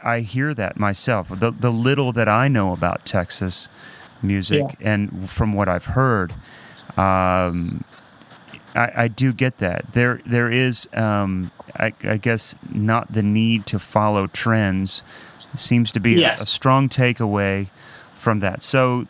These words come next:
Speaker 1: that's not necessarily a bad thing or a good thing. It is what it is.
Speaker 2: Right, right.
Speaker 1: Yeah.
Speaker 2: And that's, and that's, I guess that's the main thing, you know, it's, it's less about, there's this independent spirit,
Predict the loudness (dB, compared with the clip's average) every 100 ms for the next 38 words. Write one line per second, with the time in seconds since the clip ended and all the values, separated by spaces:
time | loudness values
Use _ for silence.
0 | -8 0 0 2 0 0 0 0 0 0
1 | 2 2 2 2 0 0 0 -2 -2 -2
2 | 0 0 2 2 0 0 0 2 2 2
3 | 0 -4 -10 -14 -14 0 0 0 _ _
4 | _ _ _ _ _ _ _ _ -8 0
5 | 2 0 -2 -2 2 2 0 -10 -2 2
6 | 2 2 0 0 2 2 -2 -4 -2 0
7 | 0 2 0 2 2 2 2 2 2 2
8 | 2 2 2 2 2 0 -2 0 2 2
9 | 2 2 0 2 2 2 0 -6 _ _
10 | 0 2 2 0 0 0 0 2 0 0
11 | 0 2 0 0 -2 0 0 2 2 0
12 | -8